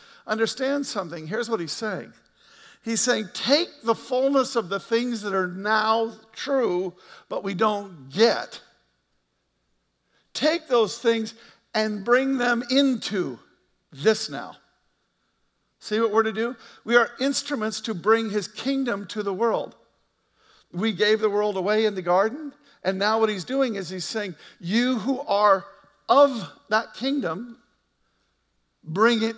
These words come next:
into this world. Bring it into this life." See it? So that's what we're to be. We're to be instruments of bringing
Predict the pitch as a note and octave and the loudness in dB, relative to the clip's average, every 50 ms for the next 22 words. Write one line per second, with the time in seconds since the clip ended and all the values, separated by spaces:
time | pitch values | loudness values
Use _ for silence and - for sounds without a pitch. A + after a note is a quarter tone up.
0 | - - C#4 C#4 D4 D4 C4 A#3+ A#3+ A3+ G#3 F3 - - F#3 F#3+ E3 D#3 D#3 D3+ | -6 0 2 2 4 4 2 0 0 -2 -4 -4 -6 -6 -4 -4 -4 -4 -6 -6
1 | D#3+ F3+ F#3+ F3+ - _ _ _ _ _ _ _ _ _ _ _ _ _ - E3+ | -4 -4 -6 -6 -10 _ _ _ _ _ _ _ _ _ _ _ _ _ -12 -2
2 | C#3 G3+ G#3+ - - - C#3 A#2 - - D3 - _ _ _ _ _ _ _ _ | 0 0 0 0 -2 -10 -10 -10 -10 -10 -12 -18 _ _ _ _ _ _ _ _
3 | _ _ _ _ _ _ _ _ _ _ _ - F#3+ G3 G#3 G#3 - A3 A3+ A3 | _ _ _ _ _ _ _ _ _ _ _ -8 -8 -6 -6 -6 -4 -4 -4 -4
4 | - A3 A3 F#3+ E3 D#3 D3+ D3+ G#3 A3 - - - D3 A#2+ G#2+ - - - _ | -4 -6 -8 -8 -8 -10 -4 0 0 0 0 0 -8 -10 -10 -10 -12 -16 -20 _
5 | _ _ _ _ _ _ _ _ _ _ _ _ _ - F#3 G3+ C#4 D4+ C4+ - | _ _ _ _ _ _ _ _ _ _ _ _ _ -4 -2 -2 -2 -2 -6 -14
6 | _ _ _ _ _ _ _ _ _ _ _ _ _ _ _ - - A3+ G3 F3 | _ _ _ _ _ _ _ _ _ _ _ _ _ _ _ -2 0 0 0 4
7 | A3+ A3+ C#4 D4+ D4 - D4 - A#3+ C4 A#3 F#3+ D#4+ A#3+ F#3+ G3+ G3+ F#3+ F3+ G3+ | 4 4 4 4 2 -2 -6 -4 -4 -4 -4 -4 -4 -4 -2 -2 -4 -4 -6 -8
8 | - _ - B3+ C#4+ D#4+ D4+ - - - A#3 G3+ F3+ F#3 F#3+ F#3 G3+ F#3+ F3 D3 | -12 _ -2 -2 -2 0 -2 -6 -8 -6 -8 -6 -6 -6 -6 -4 -6 -6 -6 0
9 | A3 B3+ D4+ D4+ A#3+ G3 F3 F3 F3+ | 0 0 0 0 -2 -6 -6 -8 -10